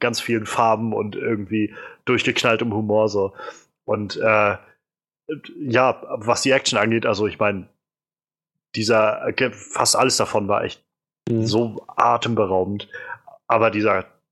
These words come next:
Speaker 1: Thor versus Hulk-Kampf, das war, das war schon echt, also das war so ziemlich genau das, was ich mir eigentlich gewünscht hab,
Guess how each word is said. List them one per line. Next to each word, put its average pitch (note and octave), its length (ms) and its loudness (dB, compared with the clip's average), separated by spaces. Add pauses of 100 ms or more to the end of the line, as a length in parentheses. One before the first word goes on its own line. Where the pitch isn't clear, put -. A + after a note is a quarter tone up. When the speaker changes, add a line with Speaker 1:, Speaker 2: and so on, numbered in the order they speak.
(360)
Speaker 1:
Thor B2 540 2
versus A2 480 0
Hulk-Kampf, A2+ 640 -4
das - 260 -2
war, G2+ 400 0 (920)
das - 220 0
war B2 120 6
schon A2+ 400 -2
echt, - 320 -6 (460)
also A2+ 320 2
das A#2 260 -2
war C#3+ 140 4
so C3 80 -4
ziemlich D3+ 340 -4
genau A#2+ 300 2
das, A#2 200 2
was G#2+ 120 0
ich G#2 100 -14
mir A2 140 -2
eigentlich G#2 240 -6
gewünscht G2 380 -4
hab, F#2+ 200 -6